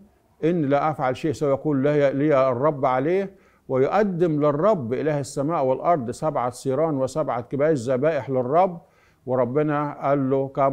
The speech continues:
مرة: "ما تلعنش الشعب، الشعب مبارك." إنما هو بعد كده وضع معصرة لإسرائيل. إنما هو كان يع-، بيقدم ذبايح لله،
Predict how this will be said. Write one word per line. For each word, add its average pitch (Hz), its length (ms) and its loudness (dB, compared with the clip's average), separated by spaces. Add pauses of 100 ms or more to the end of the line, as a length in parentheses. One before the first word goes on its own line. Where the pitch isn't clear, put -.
مرة: 135 340 0
"ما 123 160 -2
تلعنش 127 420 -2
الشعب، 131 460 -2
الشعب 123 460 -4
مبارك." 131 540 0 (720)
إنما 120 240 -2
هو 156 240 4
بعد 127 260 0
كده 139 200 0
وضع 143 260 0
معصرة 123 460 -2
لإسرائيل. 113 640 -10 (600)
إنما 127 300 0
هو 127 120 2
كان 160 280 2
يع-، 147 200 -2
بيقدم 143 420 -2
ذبايح 139 400 0
لله، 143 480 0